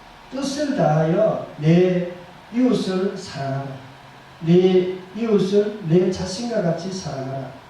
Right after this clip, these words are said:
그렇게 말씀하셨어요. 목숨을 다해서 사랑하라는 거예요. 우리가 목숨을 다해서 사랑 안 합니다.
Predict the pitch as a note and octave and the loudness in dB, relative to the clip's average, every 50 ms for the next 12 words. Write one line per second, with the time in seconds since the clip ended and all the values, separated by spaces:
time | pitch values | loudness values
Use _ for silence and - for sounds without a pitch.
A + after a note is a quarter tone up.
0 | - - - A3 A#3+ B3 - - E3+ - A#2+ - - - - - - - - - | -20 -16 -10 -6 -6 -6 -4 -4 -4 -4 -6 -8 -10 -12 -16 -16 -18 -18 -18 -20
1 | - - - - - - - - - - - - - - - - - - - - | -20 -20 -20 -20 -20 -20 -20 -20 -20 -20 -20 -20 -20 -20 -20 -20 -20 -20 -20 -20
2 | - - - - - F3+ A3+ D4+ D#4 - - - - D4+ C#4 C4+ C4 - - E3 | -20 -20 -20 -16 -8 -2 0 0 0 0 -2 -6 -6 -6 -4 -4 -2 -2 0 0
3 | D#3+ E3 F#3+ G#3+ - - - - - E3+ E3 D#3 C#3+ C#3+ D3+ E3 D#3+ C#3 C3 B2 | 2 2 2 0 0 -2 -6 -8 -8 -8 -8 -8 -6 -6 -6 -6 -6 -6 -8 -10
4 | A#2+ A2 G#2+ G#2 - - - - - - - - - - - - - - - - | -12 -14 -16 -18 -18 -18 -20 -20 -20 -20 -20 -20 -20 -20 -20 -20 -18 -18 -18 -18
5 | - - - - - C#4+ C#4+ - - D4 D4+ D4+ D4+ D4+ D#4 - D4+ D#4+ - - | -20 -20 -20 -20 -18 -18 -18 -18 -18 -18 -18 -18 -18 -18 -18 -18 -18 -18 -18 -18
6 | E4 E4 E4 D#4+ D#4+ D#4+ - - C#4+ - - - - - - C4 B3+ - - - | -18 -18 -16 -16 -16 -16 -16 -18 -18 -18 -20 -20 -20 -20 -20 -20 -18 -18 -20 -20
7 | - - - - - G3+ A3+ B3+ B3 A#3 F3 G3 G#3+ G#3 - A3+ G#3 F#3 D#3+ D3+ | -20 -20 -20 -16 -10 -6 -2 0 2 2 2 2 0 -2 -4 -6 -6 -2 0 0
8 | D3 D#3 D#3+ - D#3 C#3 C#3 D3+ D#3 C3+ B2 B2+ B2 C3 C3 C3 D3 D#3+ F3 E3+ | 0 0 -2 -4 -4 -6 -4 -4 -6 -6 -6 -8 -8 -8 -8 -8 -6 -6 -6 -6